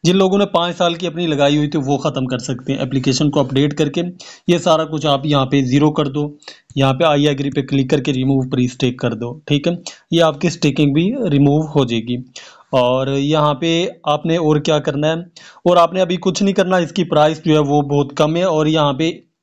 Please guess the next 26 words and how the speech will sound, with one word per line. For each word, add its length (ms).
आपको 320
जो 100
है 200
ये 140
जो 120
आपका 240
ग्रीन 300
टिक 200
हट 260
गया, 260
ग्रीन 360
टिक 280
जो 220
आपका 380
हट 180
गया, 140
ये 160
कैसे 360
आएगा? 240
ये 100
केवाईसी 480
की 140
स्ट्रेटजी 520
आएगी, 340
या 60
तो 440